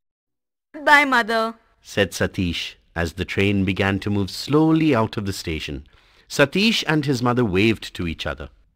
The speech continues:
Speaker 2: "Goodbye," I said to the other woman.
Speaker 1: "Goodbye, Mother."
Speaker 2: I didn't wave or shout, but sat still in front of the window, gazing at the woman on the platform. Satish's mother was talking to her,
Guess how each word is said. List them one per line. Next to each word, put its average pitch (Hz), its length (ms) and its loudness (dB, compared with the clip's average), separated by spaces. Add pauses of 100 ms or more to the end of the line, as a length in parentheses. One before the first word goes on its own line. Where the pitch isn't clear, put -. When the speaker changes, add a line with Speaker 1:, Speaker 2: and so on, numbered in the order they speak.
Speaker 2:
"Goodbye," 208 680 6 (300)
I 87 140 -4
said 117 480 -2 (100)
to 127 120 -2
the 113 180 4
other 82 200 2
woman. 95 440 -2 (140)
Speaker 1:
"Goodbye, 302 360 4
Mother." 320 480 2 (260)
Speaker 2:
I 131 120 2
didn't 170 260 -2
wave 120 320 2
or 110 80 2
shout, - 460 -6 (340)
but 127 160 0
sat 143 300 -2
still 151 500 0
in 131 140 0
front 107 360 -4
of 104 120 -4
the 98 80 -2
window, 76 440 -6 (280)
gazing 131 500 2
at 127 140 -6
the 123 80 -2
woman 110 300 0
on 113 120 -2
the 110 80 -6
platform. 87 560 -10 (400)
Satish's 151 580 0
mother 131 280 2
was 120 220 -2
talking 117 380 -2
to 80 140 -10
her, 71 200 -10